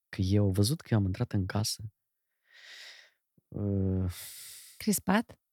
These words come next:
Speaker 1: foarte obosit
Speaker 2: Da.
Speaker 1: și zăipit, știi?
Speaker 2: Aha.
Speaker 1: Și ea au găsit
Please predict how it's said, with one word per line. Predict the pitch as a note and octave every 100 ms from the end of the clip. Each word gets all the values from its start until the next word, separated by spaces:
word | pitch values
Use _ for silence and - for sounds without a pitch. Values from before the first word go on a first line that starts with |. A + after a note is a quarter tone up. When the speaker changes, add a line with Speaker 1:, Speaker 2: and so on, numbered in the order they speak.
| _
Speaker 1:
foarte | - A#2+ -
obosit | F#2 F2 - - F2+ - - -
Speaker 2:
Da. | F#3+ F#3
Speaker 1:
și | E3 - - -
zăipit, | - D#2 - - _ _ _ _ _ _
știi? | G3
Speaker 2:
Aha. | G3 E3+ D#3+ D#3+ - _ _ _ _ _ _
Speaker 1:
Și | - -
ea | C3
au | C#3
găsit | A#2 A2+ C#3